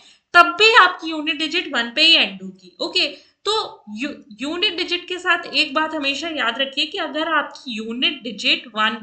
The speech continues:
है, ओके, तो one two one raise to the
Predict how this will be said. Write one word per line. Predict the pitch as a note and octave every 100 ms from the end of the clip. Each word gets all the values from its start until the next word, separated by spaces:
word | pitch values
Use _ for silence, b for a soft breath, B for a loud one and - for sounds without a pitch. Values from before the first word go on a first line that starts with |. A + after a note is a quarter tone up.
| G3+
है, | - _ _ _ _
ओके, | D4+ D4+ E4 - - b b -
तो | F#4+
one | A#3+ G#3+ A#3+ C4
two | F#4 G4+ - D#4+ D#4+ F4 A#3+
one | A3+ G3 - - A#3+
raise | C#4 E4+
to | - F4
the | F4